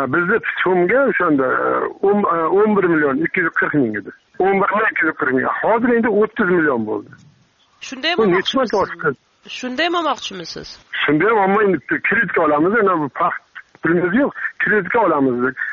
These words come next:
Speaker 1: Mayli, bank, bank rozi bo'lyapti, lekin ular bermayapti haligacha.
Speaker 2: Xo'p, buni uchta Damas'ni nima qilasiz siz?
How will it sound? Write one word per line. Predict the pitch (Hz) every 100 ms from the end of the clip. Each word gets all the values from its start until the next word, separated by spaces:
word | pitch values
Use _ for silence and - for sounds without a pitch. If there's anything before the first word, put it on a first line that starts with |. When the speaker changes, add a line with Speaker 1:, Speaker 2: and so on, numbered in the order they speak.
| - 131
Speaker 1:
Mayli, | 170 240 180
bank, | 208 202 151 127
bank | 170 208 180
rozi | 165 151 143
bo'lyapti, | 135 127 - - 120
lekin | 170 233 220
ular | 196 214 175 - - 120
bermayapti | 139 208 285 233 - 143
haligacha. | 131 117 - 117 - _ _ - - -
Speaker 2:
Xo'p, | 269 214
buni | 254 269 240
uchta | - 311 311
Damas'ni | 311 302 285 277
nima | 381 403
qilasiz | 370 247 196 -
siz? | 170